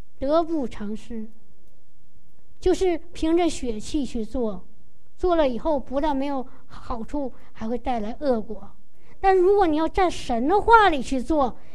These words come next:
你就会事倍功半，no，说反了，刚才事半功倍，就会有出奇的那种祝福来到你的面前。阿门，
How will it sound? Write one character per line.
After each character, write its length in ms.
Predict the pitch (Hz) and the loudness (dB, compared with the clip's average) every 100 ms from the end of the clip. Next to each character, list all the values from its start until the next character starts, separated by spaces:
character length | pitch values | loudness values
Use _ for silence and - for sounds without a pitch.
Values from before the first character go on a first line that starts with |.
| - - | -6 -2
你 100 | 247 | 0
就 100 | 277 | 2
会 180 | 302 | 2
事 320 | 254 - 339 277 | 0 -2 -2 -2
倍 460 | 226 320 269 220 - - | 0 0 0 -2 -4 -4
功 300 | - 240 233 | -2 0 0
半， 240 | 269 240 - | 0 -2 -2
no， 240 | 269 208 - | -2 -2 -4
说 180 | - 233 | -4 -4
反 180 | 214 175 | -4 -6
了， 100 | 170 | -6
刚 80 | 185 | -6
才 140 | 170 175 - - - | -6 -6 -6 -6 -4
事 260 | - 311 | -4 -2
半 300 | 247 285 226 190 | 0 0 -2 -6
功 220 | - 220 214 | -4 -4 -2
倍， 220 | 233 185 - - - - - - - - - - - - - - | -2 -2 -6 -6 -6 -6 -6 -6 -6 -6 -6 -6 -6 -6 -6 -4
就 140 | - 302 | 0 2
会 120 | 320 | 2
有 160 | 269 | 2
出 380 | 226 - - 381 | 0 -2 4 4
奇 360 | 381 302 302 330 | 4 0 0 2
的 220 | 392 330 | 2 0
那 220 | 302 311 | 0 -2
种 200 | 277 247 | 0 -2
祝 220 | - 330 | 2 2
福 160 | 220 247 | 0 -2
来 180 | 240 240 | -2 0
到 140 | 262 | 0
你 100 | 226 | 0
的 80 | 202 | -2
面 240 | 226 226 | -2 -2
前。 320 | - - 196 - - - | -2 -4 -6 -6 -6 -4
阿 120 | 269 | 2
门， 320 | 330 370 269 | 4 4 2